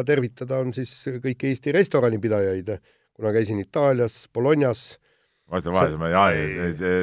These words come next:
Speaker 2: söögijutte sealt
Speaker 1: Jah.
Speaker 2: Itaaliast,
Speaker 3: No ta
Speaker 2: ta pidanud
Speaker 3: eile,
Speaker 2: kuulma mitu
Speaker 3: eile
Speaker 2: päeva
Speaker 3: hommikul
Speaker 2: juba.
Speaker 3: ta tuli tööle ja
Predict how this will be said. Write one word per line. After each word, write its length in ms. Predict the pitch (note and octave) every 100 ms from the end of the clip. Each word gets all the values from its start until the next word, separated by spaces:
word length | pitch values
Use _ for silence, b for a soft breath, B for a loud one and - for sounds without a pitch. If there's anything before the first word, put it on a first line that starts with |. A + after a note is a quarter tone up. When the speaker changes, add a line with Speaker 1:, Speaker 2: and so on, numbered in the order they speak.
| E2+
Speaker 2:
söögijutte 760 | B2 C3+ A2 G#2 C#3 - -
sealt 280 | E2 G#2 G2
Speaker 1:
Jah. 80 | F#2
Speaker 2:
Itaaliast, 460 | F#2+ A2+ B2 G#2 F2
Speaker 3:
No 140 | A#2+ G#2
ta 60 |
Speaker 2:
ta 200 | G#2 G#2 G#2
pidanud 140 | B2
Speaker 3:
eile, 60 | -
Speaker 2:
kuulma 160 | C#3+ A#2+
mitu 140 | C#3
Speaker 3:
eile 140 | C3 A2
Speaker 2:
päeva 140 | B2 G2
Speaker 3:
hommikul 240 | F2 G#2
Speaker 2:
juba. 80 | D#2+
Speaker 3:
ta 80 | B2+
tuli 160 | C3 A#2+
tööle 400 | D3 C#3+ A#2+ G#2+
ja 180 | G#2+